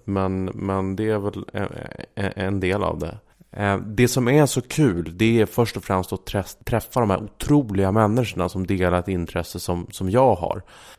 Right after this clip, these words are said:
Jag möter så många intressanta, spännande och roliga människor genom den här podden att det är helt otroligt. Och de inspirerar mig väldigt, väldigt mycket. Först och främst bara att våga vara med i en sån här podd.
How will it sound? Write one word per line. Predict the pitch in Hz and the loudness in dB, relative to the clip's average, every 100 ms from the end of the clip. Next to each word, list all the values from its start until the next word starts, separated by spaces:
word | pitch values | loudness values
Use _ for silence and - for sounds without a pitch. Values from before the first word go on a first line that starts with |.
| _ | _
Jag | - 113 | 0 4
möter | 147 143 120 | 4 4 2
så | 117 | 2
många | 110 107 101 98 95 | 6 6 6 4 2
intressanta, | 104 98 98 - 113 113 110 - - 95 | 0 -4 -6 -2 2 2 0 -2 -2 -4
spännande | - 104 98 90 90 87 | 0 0 2 0 0 0
och | 87 87 | 0 -2
roliga | 95 85 90 90 | -6 -4 -2 0
människor | 87 87 87 92 | -2 -2 -4 -4
genom | 87 82 | -4 -4
den | 85 | -8
här | 85 | -8
podden | - 87 82 87 | -6 -6 -4 -6
att | 85 | -6
det | - | -4
är | 87 - - | -4 -6 -4
helt | 101 90 - | -2 -2 -6
otroligt. | - 90 104 92 80 - | -12 -8 -4 -4 -4 -8
Och | - 98 113 - - - _ | -4 -4 -6 -14 -20 -20 _
de | - 107 113 117 107 | -8 2 4 4 2
inspirerar | 107 - 104 98 104 98 87 | -2 -2 -2 0 2 2 0
mig | 90 87 85 85 | 0 -2 -2 -4
väldigt, | 82 90 85 87 - | 2 2 2 -4 -4
väldigt | 85 82 | -4 -4
mycket. | - 80 - - - - - - | -8 -8 -10 -12 -12 -20 -20 -4
Först | 139 151 | 0 0
och | 107 | 0
främst | 98 92 | -2 -2
bara | 98 95 90 85 | -2 0 2 0
att | 85 | 0
våga | 98 90 82 92 | -2 -2 0 0
vara | 92 90 | 0 0
med | 87 113 | 0 0
i | 160 | 0
en | 104 - | -2 -6
sån | - | -10
här | - | -10
podd. | - - - | -8 -10 -10